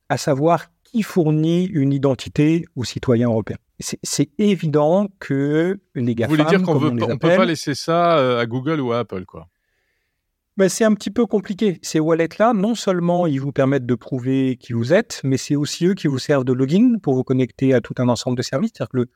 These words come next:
Speaker 1: il faut qu'on arrive à choisir, est-ce qu'on va se connecter aux impôts avec notre login Google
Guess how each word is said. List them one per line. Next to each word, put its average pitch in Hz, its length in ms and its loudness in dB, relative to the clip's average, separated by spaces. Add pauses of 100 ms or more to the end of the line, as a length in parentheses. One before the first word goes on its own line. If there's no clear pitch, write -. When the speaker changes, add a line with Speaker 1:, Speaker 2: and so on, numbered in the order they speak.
(240)
Speaker 1:
il 151 100 -2
faut 196 140 0
qu'on 156 140 0
arrive 151 220 2
à 143 60 2
choisir, 135 560 -2 (100)
est-ce 165 200 -2
qu'on 156 400 0
va 151 140 2
se - 120 -4
connecter 160 520 0
aux 135 160 2
impôts 160 340 2
avec 127 260 0
notre 127 240 -2
login 127 340 -2
Google 151 580 0